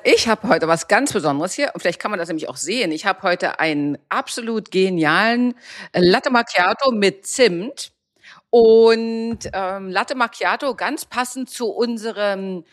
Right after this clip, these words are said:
zu unserem Thema Leadership und Latte Macchiato. Der Kaffee trifft die Milch, Energie trifft auf Power. Also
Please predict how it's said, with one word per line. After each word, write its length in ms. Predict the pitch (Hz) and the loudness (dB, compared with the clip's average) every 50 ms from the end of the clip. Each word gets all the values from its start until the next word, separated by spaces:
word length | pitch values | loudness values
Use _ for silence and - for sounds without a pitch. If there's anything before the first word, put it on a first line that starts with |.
| - - - - | -20 -20 -20 -18
zu 140 | _ - 226 | _ -4 -4
unserem 380 | 214 208 185 175 165 160 151 | -2 -2 -2 -2 -4 -4 -4
Thema 680 | - - 220 233 254 277 254 196 165 170 190 226 254 - - - - - _ | -6 -6 -2 0 0 2 2 2 2 2 2 0 -2 -4 -6 -16 -20 -14 _
Leadership 640 | - 165 175 240 311 330 330 330 294 - - 277 - | -4 0 4 4 4 4 4 2 0 0 -2 -2 0
und 200 | - 240 240 202 - | 0 -2 -2 0 0
Latte 200 | 196 220 - 247 | -2 0 0 0
Macchiato. 840 | 220 220 220 220 - 202 185 185 202 214 - 185 151 123 113 - _ _ _ _ - - _ | 0 0 0 0 0 -2 0 0 0 -2 -2 -2 -2 -2 -2 -6 _ _ _ _ -20 -20 _
Der 120 | - 180 175 | 0 0 0
Kaffee 360 | - - 277 302 - 320 294 | 2 0 0 0 0 -2 -4
trifft 340 | - - - 277 269 - - | -4 -4 -4 -4 -4 -4 -6
die 140 | 240 220 185 | -6 -4 0
Milch, 400 | 220 262 302 320 302 - - - | 0 0 0 0 -2 -4 -6 -2
Energie 600 | - 240 233 226 208 196 - _ - 202 254 285 | -2 0 2 2 0 0 -2 _ -8 -6 -4 -4
trifft 360 | 285 - - - 262 - - 175 | -4 -4 -2 -2 -2 0 2 2
auf 220 | 190 208 185 - | 2 2 2 0
Power. 420 | - 208 226 254 262 262 269 262 254 - - - - 208 - - | 0 0 2 4 4 4 2 2 -2 -6 -14 -20 -18 -20 -2 0
Also 320 | 226 233 202 220 208 185 | 0 2 4 2 2 2